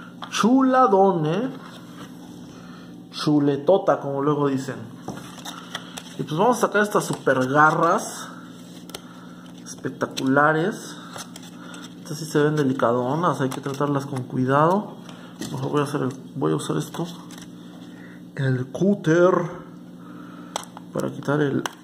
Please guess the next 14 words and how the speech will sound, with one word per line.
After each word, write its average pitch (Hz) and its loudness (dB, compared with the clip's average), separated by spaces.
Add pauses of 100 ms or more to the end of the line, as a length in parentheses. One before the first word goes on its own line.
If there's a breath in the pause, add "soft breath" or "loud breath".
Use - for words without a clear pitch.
(140)
el 123 -8
yurex, 160 0
porque 180 -4
no 160 -2
voy 165 0
a 160 2
hacer 160 -2
la 151 0
de 135 -2
mala. 160 -8 (120)
Sí 175 -16
se - -16
ven 76 -10
medias 73 -8